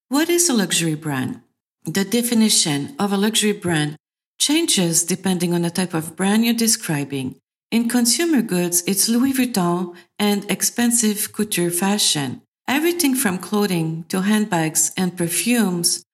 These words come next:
from Valentino, Hermes, and Chanel, just to name a few.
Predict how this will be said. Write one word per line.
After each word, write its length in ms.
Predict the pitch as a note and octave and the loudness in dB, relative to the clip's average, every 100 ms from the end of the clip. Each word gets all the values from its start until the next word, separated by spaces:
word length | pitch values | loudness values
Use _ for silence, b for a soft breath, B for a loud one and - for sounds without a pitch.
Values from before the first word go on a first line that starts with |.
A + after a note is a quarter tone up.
| _ | _
from 240 | - A3 G#3 | -4 0 2
Valentino, 960 | G#3 A3 G3 G3 - C4 G3+ E3 E3 - | 2 2 2 0 2 2 2 0 -6 -8
Hermes, 560 | G3+ G#3+ G#3+ F#3 F#3 - | -2 0 2 2 0 0
and 200 | F#3+ F3+ | -2 0
Chanel, 640 | - G3 F#3 G3+ E3+ E3 E3+ D#3+ | 2 2 2 2 0 -2 -8 -6
just 280 | F3 E3+ | -2 0
to 60 | F3 | 0
name 200 | D#3+ D3+ | -2 -2
a 60 | D3+ | -4
few. 420 | - D#3 B2+ | -4 -4 -4